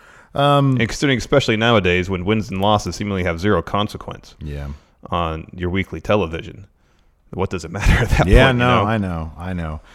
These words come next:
Speaker 1: I think it's a mess. I think Vince's whims, uh, come as easily as they go. They go as easily as they come, rather.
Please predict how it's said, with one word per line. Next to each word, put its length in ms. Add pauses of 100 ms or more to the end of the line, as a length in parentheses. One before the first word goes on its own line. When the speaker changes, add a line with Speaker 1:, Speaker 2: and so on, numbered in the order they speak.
(140)
Speaker 1:
I 120
think 140
it's 100
a 40
mess. 220
I 100
think 400
Vince's 720
whims, 640 (100)
uh, 260
come 360
as 260
easily 420
as 120
they 140
go. 500
They 140
go 240
as 140
easily 320
as 80
they 120
come, 240
rather. 280